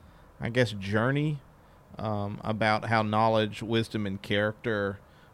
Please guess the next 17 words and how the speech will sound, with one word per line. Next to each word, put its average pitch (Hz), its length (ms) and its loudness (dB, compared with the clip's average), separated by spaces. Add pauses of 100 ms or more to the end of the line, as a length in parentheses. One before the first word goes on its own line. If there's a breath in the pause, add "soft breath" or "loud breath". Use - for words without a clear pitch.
(100)
um, 104 500 -4
coalesce 110 480 6
not 113 140 2
only 107 160 0
in 104 40 -2
our 101 220 0
own 123 160 2
life, 101 340 0
in 104 120 -8
the 104 80 -2
community 104 440 -2
of 90 120 -4
our 92 100 -2
churches 104 500 -2
where 98 160 0
we 98 200 -2
worship, 98 560 2